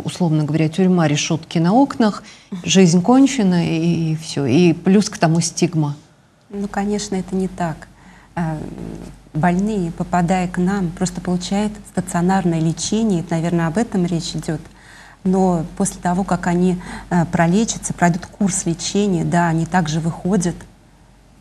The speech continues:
Speaker 2: и дальше продолжают как бы свою жизнь. Зависит, в общем-то, всё от них самих, продолжат они или нет. Ведь у нас врачи рабо-, работают в команде, то есть у нас врач-психиатр-нарколог, психотерапевт,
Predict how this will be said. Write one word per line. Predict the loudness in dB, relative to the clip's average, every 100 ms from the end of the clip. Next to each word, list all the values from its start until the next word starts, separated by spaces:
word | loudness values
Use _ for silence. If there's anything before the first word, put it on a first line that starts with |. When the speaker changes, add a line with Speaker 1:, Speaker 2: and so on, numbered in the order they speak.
| _ -20 -20 _ -10
Speaker 2:
и | -2
дальше | 0 2 2 0
продолжают | -2 0 0 0 -2 -4 -10 -20 _
как | -6 -2
бы | 0
свою | 2 2 4 4
жизнь. | 2 2 0
Зависит, | 0 0 -2 -4
в |
общем-то, | -6 -4 -2 -4
всё | -4 -4 -2
от | -2 0
них | 0 0
самих, | 0 0 4 2 2 -6 -20 -20 _ -2
продолжат | 2 4 4 2 2
они | 0 2 2
или | 2
нет. | 2 2 -2 -8 -8 -2
Ведь | 0
у | 4
нас | 4 2 -2 -6
врачи | 2 4 4 2
рабо-, | 2 2 2
работают | 0 2 2 2 -2
в | -2
команде, | 0 2 4 4 2 -2 -2
то |
есть | -2 0
у | 0
нас | 2 0 -4 -14 -20 -20 -12
врач-психиатр-нарколог, | -2 2 2 2 -4 -4 0 0 2 0 0 0 0 0 0 -4
психотерапевт, | -4 0 0 0 0 0 -2 -2 -2